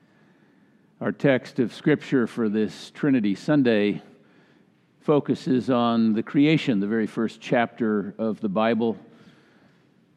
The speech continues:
It is the story of God, maker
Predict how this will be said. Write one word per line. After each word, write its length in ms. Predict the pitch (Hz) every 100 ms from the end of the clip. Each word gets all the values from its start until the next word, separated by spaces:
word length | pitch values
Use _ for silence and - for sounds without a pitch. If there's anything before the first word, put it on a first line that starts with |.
| _ _ _ _ _ _ _ -
It 140 | 104
is 320 | 117 110 -
the 140 | 107 101
story 760 | - 139 139 135 123 110 107 -
of 560 | 107 104 95 - - - _ _ _ _
God, 440 | 117 123 123 98 - 82 - _ _ _ _ _ -
maker 640 | 110 135 139 139 127 113